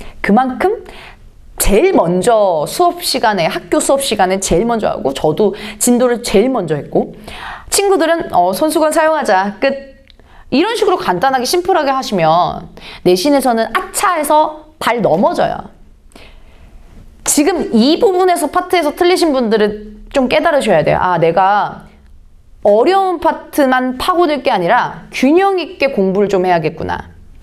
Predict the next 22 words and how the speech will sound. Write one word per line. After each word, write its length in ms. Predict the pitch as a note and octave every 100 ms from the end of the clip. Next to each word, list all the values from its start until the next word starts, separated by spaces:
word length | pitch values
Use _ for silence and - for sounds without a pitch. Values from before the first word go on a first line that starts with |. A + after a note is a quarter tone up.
| - -
그게 440 | B3+ E4 E4+ C4+ A3
이 120 | A#3+
학기 300 | D4+ D#4 -
때 200 | B3 A3+
돼야 260 | G3+ F3
되고 220 | E3+ - G#3
이 180 | G3
학년, 260 | B3+ B3+ A#3+
삼 220 | B3 F4+
학년 260 | F#4 D#4+ C4
가셔도 460 | F3 D3+ F3+ F3+
돼야 340 | G#3 E3 D#3 F3
됩니다. 440 | C#3 D3 - - - - - - - -
균형감 640 | - A#3 B3 E4 F4 D#4+ A#3+
있게 260 | D3 E3+ A3
하세요. 500 | F3+ D3+ - - - - - - - - - - - - -
"내가 380 | F#3+ B3+ D#4+ D#4
본문을 640 | - A#3 C#4 F4 F4 D4
진짜 420 | - C#4 E4+ F4 E4+
많이 300 | F#3 A3 C#4
봤어요, 540 | G3+ F3 D4 D4 C#4+
쌤." 580 | C4+ C4+ C#4 C4 -